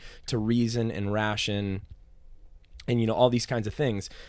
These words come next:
then to reason and, and use that evolutionary argument to then disprove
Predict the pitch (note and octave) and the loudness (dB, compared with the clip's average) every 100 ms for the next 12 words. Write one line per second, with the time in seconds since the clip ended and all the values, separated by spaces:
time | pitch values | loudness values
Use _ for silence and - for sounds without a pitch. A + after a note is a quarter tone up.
0 | - B2 B2 D#3 B2 C3+ F3+ E3+ D#3 B2+ | 0 2 4 2 2 2 2 2 2 2
1 | B2+ A#2+ A#2 C3 F#3+ F3+ D3 C#3 - C#3 | 2 2 2 2 2 4 4 4 6 4
2 | C3+ C3+ C3+ D3 B2+ A#2 A2+ B2+ B2+ A#2 | 6 4 4 2 2 2 4 4 4 0
3 | A2 - G#2+ A#2+ A2+ A2 A2 A2 D3+ C#3+ | 0 -2 0 2 2 0 -4 0 2 2
4 | - - E3 D#3+ | 0 4 6 6